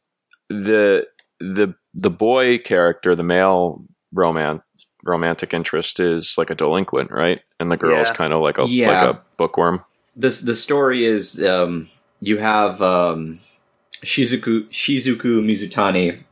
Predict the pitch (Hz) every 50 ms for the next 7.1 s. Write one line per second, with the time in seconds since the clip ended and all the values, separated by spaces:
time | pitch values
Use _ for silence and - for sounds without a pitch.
0 | _ - 95 92 90 90 87 87 87 90 90 - - - 92 95 92 92 92 87
1 | 87 85 - - - - 95 92 85 - - 98 92 - 95 - - - 107 98
2 | 95 92 90 90 - - 101 92 92 98 98 - - _ _ - 92 90 87 87
3 | 87 87 80 - - - - _ - - _ - - - 120 107 101 98 98 95
4 | 95 95 95 - - _ _ _ _ - 95 98 95 104 107 107 107 104 104 104
5 | 101 98 92 87 87 85 80 - - 80 80 80 - - - - - - _ _
6 | _ _ _ 92 95 101 101 98 92 87 - - 107 92 92 92 90 90 85 -
7 | - -